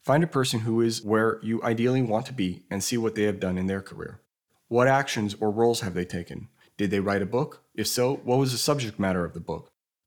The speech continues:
It isn't enough to do the bare minimum to get by these days. This is why passion is so important. What you are seeking is enough of a balance between passion and discomfort.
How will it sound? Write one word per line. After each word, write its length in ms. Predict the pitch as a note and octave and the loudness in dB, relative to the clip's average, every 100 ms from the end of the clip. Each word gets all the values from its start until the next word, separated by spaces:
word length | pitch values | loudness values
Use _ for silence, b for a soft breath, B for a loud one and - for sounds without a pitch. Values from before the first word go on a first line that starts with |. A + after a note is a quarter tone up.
| _ | _
It 120 | C3 B2 | -2 2
isn't 280 | D#3 F#3 | 4 4
enough 320 | E3 C3+ C3 B2 | 4 2 2 0
to 80 | |
do 340 | A2 A2+ A2+ - | 2 2 0 -2
the 140 | - | -4
bare 220 | G2+ A2 | 0 2
minimum 320 | G#2+ G2 G2 F#2+ | 2 2 0 -4
to 100 | G2+ | -4
get 180 | G2+ | -2
by 200 | - A#2 | 0 0
these 240 | G2 F2 - | 0 -4 -6
days. 340 | - - - - _ B B B | -12 -14 -16 -18 _ B B B
This 200 | B2+ A#2 | -2 0
is 100 | C#3+ | 2
why 160 | A#2 G#2+ | 4 2
passion 460 | G#2+ G2+ E2+ - | 2 2 2 0
is 120 | F#2 - | 0 0
so 140 | E2+ | -2
important. 480 | D#2+ - G2 - E2 _ _ _ - | -6 -2 -4 -2 -10 _ _ _ 0
What 160 | C#3 | 2
you 100 | E3 | 4
are 60 | E3 | 2
seeking 580 | - D3 C#3 B2 A#2 - | 2 0 2 0 -2 -2
is 200 | A#2+ B2+ | 0 2
enough 240 | C#3+ B2 - | 2 2 2
of 60 | |
a 40 | B2+ | 2
balance 320 | G#2+ G2+ G2+ | 2 2 -2
between 340 | - - G#2 | -8 -6 -6
passion 420 | F#2 G#2+ A2+ - A#2+ | -2 0 0 0 -4
and 100 | G2 | -4
discomfort. 560 | F#2+ - F2 - - | -4 -4 -6 -8 -16